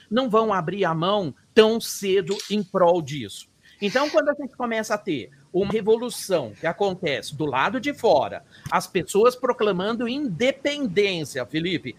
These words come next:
não querendo mais trabalhar com as estruturas, porque o regime ainda é presencial, é porque o mundo mudou e o chegou, e o futuro chegou.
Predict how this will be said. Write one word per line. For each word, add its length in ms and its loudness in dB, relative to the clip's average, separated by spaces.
não 200 2
querendo 380 0
mais 180 -2
trabalhar 420 2
com 100 -4
as 140 -4
estruturas, 720 -2
porque 280 2
o 120 4
regime 840 -2
ainda 440 2
é 80 2
presencial, 1120 0
é 80 -4
porque 200 0
o 60 4
mundo 240 0
mudou 320 -2
e 100 -4
o 60 -2
chegou, 340 -6
e 80 -6
o 120 -6
futuro 320 -2
chegou. 500 6